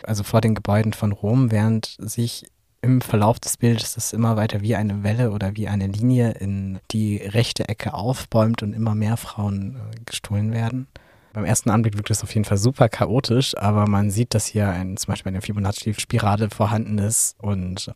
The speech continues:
die Bildkomposition doch sehr gezielt gesetzt ist. Ist das ein Pferd?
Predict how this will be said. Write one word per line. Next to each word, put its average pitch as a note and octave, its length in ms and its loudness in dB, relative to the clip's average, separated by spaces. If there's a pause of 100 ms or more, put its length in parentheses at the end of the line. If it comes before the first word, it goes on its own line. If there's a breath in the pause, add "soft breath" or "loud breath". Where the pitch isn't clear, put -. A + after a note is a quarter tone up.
die G#2 80 -6
Bildkomposition G#2+ 1000 0
doch G#2 160 -4
sehr G#2 220 0
gezielt A2 340 -6
gesetzt G2 300 0
ist. - 100 -6
Ist - 80 -4
das - 160 -4
ein F2 120 -6
Pferd? - 520 -4